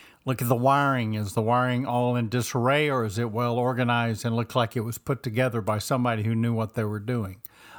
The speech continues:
All those things are things you wanna look at as you're looking at a boat, either new or used. I mean, a lot of times used boats, you know, people add equipment and things like that. So,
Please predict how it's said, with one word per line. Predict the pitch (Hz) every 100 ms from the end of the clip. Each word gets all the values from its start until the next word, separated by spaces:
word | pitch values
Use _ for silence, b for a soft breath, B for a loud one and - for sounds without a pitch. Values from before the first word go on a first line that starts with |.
| B
All | 165
those | 202 180 -
things | 190 180 135
are | 127
things | 120 160 151 117
you | 131
wanna | 127 120
look | 127 -
at | 117 101 - _ _ _ _ _ _ - -
as | 147 127 123
you're | 117
looking | 131 - 131
at | 117
a | 110
boat, | 95 131 131 - B B B
either | 185 208 196
new | 160 180 185
or | 175 196 196
used. | 117 98 90 - - - B B B
I | 139
mean, | 131
a | 131
lot | 156
of | 160
times | 165 156 139 110
used | 143 143 117
boats, | 139 131 135 147
you | 139
know, | 120
people | 139 139 120
add | 113 123 123
equipment | 120 - 131 120 123 120 107
and | 101
things | 147 127
like | 127 120
that. | 139 127 135 -
So, | - 135 117